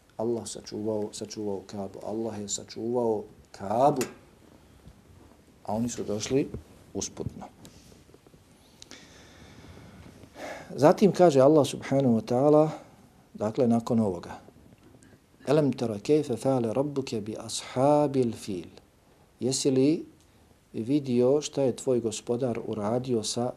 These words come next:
drugovima slona? Ashab. Ha?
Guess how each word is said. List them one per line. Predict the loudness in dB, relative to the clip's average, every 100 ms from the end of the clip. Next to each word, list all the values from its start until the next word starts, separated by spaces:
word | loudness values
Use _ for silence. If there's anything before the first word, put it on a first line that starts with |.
| -8
drugovima | -4 0 2 2 2 -4
slona? | -6 -10 -10 -10
Ashab. | -6 -6 4 8 8 6 -6 -20 _ _ _ _ _ _ _ _ _ _ -20 _ _ _ _ _ _ _ _ _ _ _ _
Ha? | -4 -4